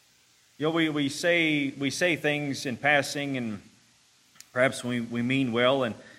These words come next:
and maybe it gives us somewhat of an excuse not to engage anyone, but we say things like, you know, "Well, maybe it'll work itself out. Maybe this scenario or this situation that this person's in, maybe,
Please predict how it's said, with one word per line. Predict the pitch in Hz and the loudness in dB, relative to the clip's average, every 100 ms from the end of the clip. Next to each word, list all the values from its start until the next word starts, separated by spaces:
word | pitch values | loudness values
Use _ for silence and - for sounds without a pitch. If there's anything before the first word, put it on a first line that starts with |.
| - | -6
and | 123 | 2
maybe | 165 156 | 4 4
it | |
gives | 135 160 139 | 2 0 0
us | 139 | -4
somewhat | - 170 156 | -4 0 2
of | 143 | 2
an | 131 | 0
excuse | 113 - - 190 160 - | -4 -8 -8 -6 -6 -2
not | 151 139 - | 0 0 0
to | 143 123 107 - _ - | -2 -2 -2 -16 _ -6
engage | 139 120 156 175 135 | -4 2 4 4 2
anyone, | 139 143 127 147 | -2 0 2 2
but | 156 147 | 2 0
we | 143 | 0
say | 135 - 185 | -4 -2 -2
things | 170 160 151 131 | -2 -2 -4 -2
like, | 147 139 - - - - - | -2 -2 -6 -20 -20 -20 -6
you | 143 | 0
know, | 143 139 | 2 4
"Well, | 135 | 2
maybe | 143 170 170 | 4 4 6
it'll | 165 147 | 4 4
work | 165 156 | 2 2
itself | 160 - 170 151 156 | -2 0 4 4 6
out. | 143 104 - - - _ _ _ _ _ _ _ _ | 4 2 -6 -20 -20 _ _ _ _ _ _ _ _
Maybe | 147 185 180 | 4 4 6
this | 165 165 - - - - _ _ _ | 2 0 -2 -6 -10 -16 _ _ _
scenario | - - 180 180 175 165 160 | -8 0 4 4 4 4 4
or | 156 139 | 4 4
this | 185 - | 2 2
situation | 190 - 170 175 - 165 | -2 0 4 4 4 -2
that | 151 | -4
this | 170 156 | -2 -6
person's | - 175 165 165 139 | 0 0 0 -4 -2
in, | 170 165 | 0 2
maybe, | 170 175 165 | 2 2 -2